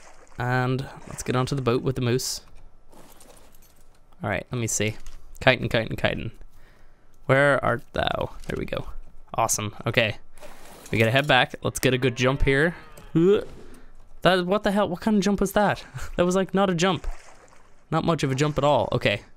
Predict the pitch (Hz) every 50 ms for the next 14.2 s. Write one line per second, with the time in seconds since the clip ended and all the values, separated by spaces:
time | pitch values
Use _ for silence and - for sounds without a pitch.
0 | - - - 143 135 - - - - - - - - - - - - - - -
1 | - - - - 185 190 190 190 180 143 113 - - - - - 170 175 170 -
2 | 180 175 175 - - 156 139 131 123 110 - - - - - - - - - -
3 | - - 139 151 147 - 165 160 147 131 - - 151 160 156 147 127 - - -
4 | 139 - - - - - - - - - - - - - - - - - - -
5 | - - 175 - - - - 143 151 151 147 143 143 151 147 143 135 127 117 -
6 | - - 139 139 127 - - - - 135 139 143 147 143 143 131 127 127 - 139
7 | 131 127 123 120 113 117 - 131 151 196 208 202 196 190 160 123 117 - - -
8 | - - - - - - - - - - - - - - - - - - - -
9 | - - - - - 143 - - - 175 151 - - - - - - 185 185 170
10 | - - - - - - 190 - 190 208 196 180 165 - - _ - - - -
11 | - 123 131 139 143 139 139 139 135 123 123 123 120 117 117 113 120 117 117 113
12 | 113 110 - - - 185 185 156 151 151 147 - - - - - - - 160 151
13 | 131 117 120 120 - 135 143 135 127 113 110 107 - - 131 120 - - - 117
14 | 113 110 110 -